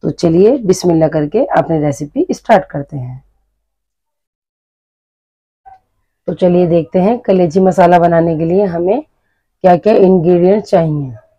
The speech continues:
सबसे पहले हमने यहाँ पर एक किलोग्राम कलेजी ली है।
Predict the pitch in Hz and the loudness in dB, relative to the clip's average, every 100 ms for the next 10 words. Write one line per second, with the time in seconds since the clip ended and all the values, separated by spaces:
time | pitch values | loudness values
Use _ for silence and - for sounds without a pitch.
0 | _ _ _ _ _ _ - 185 214 208 | _ _ _ _ _ _ -8 -4 0 2
1 | 202 208 214 220 202 185 208 196 196 190 | 6 6 4 2 2 2 4 4 2 2
2 | 185 185 185 175 180 165 151 165 175 208 | 2 4 2 0 0 0 -2 -2 -2 -2